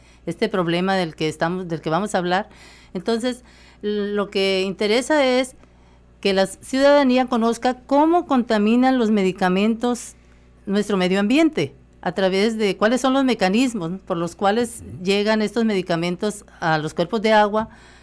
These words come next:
Speaker 1: que son los más, los más afectados. En el caso de, de los fármacos que tenemos en nuestros hogares, pues son medicamentos que son en desuso, no están usándolos,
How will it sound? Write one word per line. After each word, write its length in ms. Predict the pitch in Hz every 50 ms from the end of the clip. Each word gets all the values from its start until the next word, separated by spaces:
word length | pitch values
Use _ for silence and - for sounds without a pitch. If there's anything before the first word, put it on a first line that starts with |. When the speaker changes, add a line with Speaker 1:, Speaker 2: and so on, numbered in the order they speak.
| - - _ -
Speaker 1:
que 100 | - 196 185
son 280 | - 214 202 208 220
los 180 | 233 233 202 208
más, 360 | 196 196 196 208 202 202 220
los 300 | 214 214 208 185 185 175
más 220 | 180 175 185 -
afectados. 680 | 233 226 - 190 - - - 170 160 156 147 147 - - - - - - - - - - - - - - -
En 240 | 196 196 190 190 190
el 180 | 190 190 185 -
caso 320 | 214 214 226 226 320 320
de, 380 | 302 294 269 240 220 202 185 180
de 560 | 190 185 185 180 180 175 165 160 151 156 160
los 300 | 170 180 180 175 - - -
fármacos 560 | - 220 254 285 277 254 233 - 190 175 -
que 100 | - 180
tenemos 460 | - 190 180 180 190 208 254 247 -
en 160 | 269 262 262
nuestros 380 | 254 254 240 - 262 247 226 262
hogares, 500 | 254 226 226 220 214 220 226 226 220 -
pues 180 | - 190 175 -
son 360 | - 202 208 220 233 254 247
medicamentos 840 | 226 247 269 269 254 - 254 247 240 233 226 226 220 226 247 240 226 -
que 160 | - 185 170
son 540 | - 196 185 190 202 214 214 208 214 208 - - - - - - -
en 180 | 190 208 220
desuso, 560 | 233 226 226 - 339 359 339 - 165 - - -
no 160 | 180 185 196
están 240 | 196 - 202 196 185
usándolos, 720 | 185 185 - 247 254 269 254 254 247 247 254 247 247 -